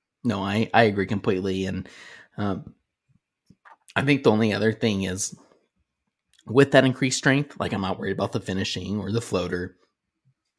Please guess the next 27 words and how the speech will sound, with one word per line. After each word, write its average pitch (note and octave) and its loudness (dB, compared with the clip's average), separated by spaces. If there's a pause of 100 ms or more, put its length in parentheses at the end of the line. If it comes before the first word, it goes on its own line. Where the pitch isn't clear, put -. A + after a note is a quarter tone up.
(680)
Excuse - -4
me, G#2+ -2
it's - -6
going A2 -2
to, G#2+ -4
uh, - -2 (120)
continue G#2+ -2
to, G#2+ -6 (840)
yeah, A#2+ 0
it's, A#2+ 0
it's A#2+ -4
going G2 0
to F#2+ -2
fall F2+ -2
throughout G2 -2
the G2 -2
regular F#2 0
season. C3 -2 (720)
But B2+ -6
the - -20 (100)
three-point B2+ 0
shot, C3+ 4 (340)
even A#2+ 2
the F#2+ 0
form A2+ 0
doesn't A2+ 0
look G#2 -4